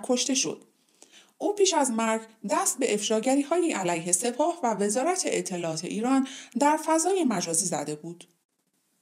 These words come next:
خبرگزاری رویترز همزمان گزارش داد که دو دیپلمات ایرانی در قتل مسعود مولوی مشارکت داشتند. آمریکا نیز قتل او را به وزارت اطلاعات ایران نسبت داد. آقای زیندشتی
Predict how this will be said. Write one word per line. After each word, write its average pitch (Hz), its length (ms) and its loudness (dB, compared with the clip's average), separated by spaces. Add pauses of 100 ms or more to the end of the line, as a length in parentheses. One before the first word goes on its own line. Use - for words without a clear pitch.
خبرگزاری 370 840 2
رویترز 208 600 0
همزمان 349 600 2
گزارش 277 400 0
داد 175 380 0 (220)
که 302 120 -2
دو 349 120 6
دیپلمات 180 560 0
ایرانی 262 580 2
در 269 260 2
قتل 339 300 2
مسعود 185 400 -2
مولوی 233 520 2
مشارکت 294 600 0
داشتند. 160 420 -4 (520)
آمریکا 262 440 2
نیز 339 400 2
قتل 208 240 -2
او 220 160 -2
را 285 220 4 (240)
به 233 140 2
وزارت 311 460 2
اطلاعات 175 540 0
ایران 214 440 -2
نسبت 240 400 0
داد. - 320 -12 (1000)
آقای 214 300 0
زیندشتی 233 720 -2